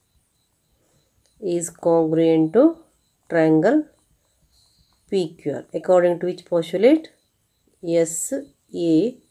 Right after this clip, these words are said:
S. Side angle side. Here, according to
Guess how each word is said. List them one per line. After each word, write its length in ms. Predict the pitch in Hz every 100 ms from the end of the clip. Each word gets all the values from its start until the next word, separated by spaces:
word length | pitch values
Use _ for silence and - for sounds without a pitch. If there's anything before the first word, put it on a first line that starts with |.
| -
S. 480 | 170 127 - - - _ _ _ _ _ _ -
Side 680 | - - 180 180 233 247 - _
angle 600 | 175 160 156 202 180 220 - _ -
side. 540 | - - 170 - - _ _ _ _ _ -
Here, 280 | 165 214 -
according 540 | 156 185 175 165 160 160
to 300 | 185 226